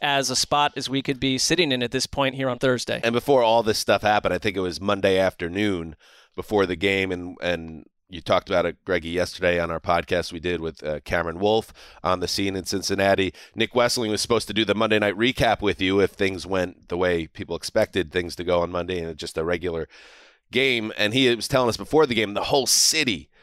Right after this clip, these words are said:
Speaker 2: was on fire. And I wrote about in the, in the power rankings this week, um, that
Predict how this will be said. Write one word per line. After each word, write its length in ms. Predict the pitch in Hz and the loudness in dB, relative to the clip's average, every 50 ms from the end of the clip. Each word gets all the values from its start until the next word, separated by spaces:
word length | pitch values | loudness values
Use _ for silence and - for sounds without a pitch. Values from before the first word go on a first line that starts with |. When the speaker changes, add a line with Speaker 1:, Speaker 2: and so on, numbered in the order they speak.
| _ _ _ _ _ | _ _ _ _ _
Speaker 2:
was 280 | - 104 107 107 101 107 | 0 2 2 2 2 2
on 200 | 101 107 104 104 | 2 2 0 0
fire. 460 | - - 107 104 101 98 98 92 95 | 0 2 2 4 4 4 4 4 4
And 80 | 95 | 4
I 80 | 104 104 | 4 4
wrote 260 | 101 107 110 117 113 | 4 4 4 4 4
about 380 | 110 101 107 104 104 101 101 - - | 4 4 4 6 4 4 2 0 -2
in 160 | 92 98 98 98 | -2 -2 -2 0
the, 260 | 98 92 92 87 - | 0 -2 -2 -2 -2
in 80 | 95 | -4
the 60 | 95 90 | -6 -6
power 300 | - - 123 123 120 113 | -4 0 2 2 2 2
rankings 320 | 104 92 85 92 90 80 | 2 0 -2 -4 -8 -6
this 180 | 85 85 - - | -6 -8 -6 -6
week, 300 | 85 80 80 78 - - - - - - - _ _ - | -6 -8 -8 -8 -12 -18 -20 -20 -20 -20 -20 _ _ 0
um, 500 | 90 92 92 87 87 82 82 82 80 76 _ _ _ _ _ _ _ _ - | 2 4 4 4 2 0 -2 -8 -12 -14 _ _ _ _ _ _ _ _ -14
that 360 | - 95 104 101 101 95 92 | -6 -2 0 0 0 0 -2